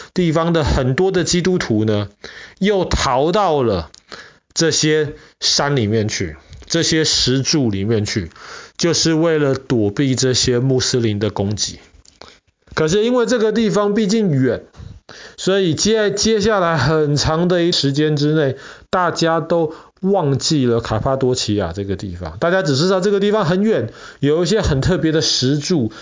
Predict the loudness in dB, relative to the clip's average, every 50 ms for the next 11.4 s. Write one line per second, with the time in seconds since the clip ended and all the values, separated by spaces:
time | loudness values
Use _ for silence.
0 | -20 -10 -6 -4 0 0 0 0 2 0 0 2 2 2 2 2 2 2 2 2
1 | 2 2 2 2 0 0 0 0 0 0 0 0 0 0 0 -2 -2 -4 -8 -14
2 | -20 -20 -20 _ _ -2 0 0 2 2 0 2 0 0 -2 -2 -4 -4 -4 -6
3 | -6 -8 -10 -14 -20 -20 -20 -20 -20 -20 -20 -20 -20 -20 -20 -20 -20 -20 _ _
4 | _ _ _ _ _ -20 -20 _ _ -20 -20 _ _ _ _ _ -4 -2 0 2
5 | 2 0 2 2 2 2 2 0 0 -2 -2 -2 0 0 0 0 0 0 0 0
6 | -2 -2 -4 -6 -6 -8 -10 -12 _ _ _ _ _ _ _ _ _ _ -20 _
7 | _ _ -20 -20 -20 -20 -20 -20 -20 -20 -20 -20 -20 -20 -20 _ _ _ _ _
8 | 0 0 0 2 0 0 2 2 2 2 2 2 2 2 2 2 2 2 2 2
9 | 0 0 -2 -4 -4 -4 -4 -4 -2 -2 -2 0 2 0 2 2 2 0 2 2
10 | 2 2 2 2 2 0 -2 -2 0 0 2 2 2 0 0 0 2 2 2 2
11 | 2 2 2 2 2 2 0 -2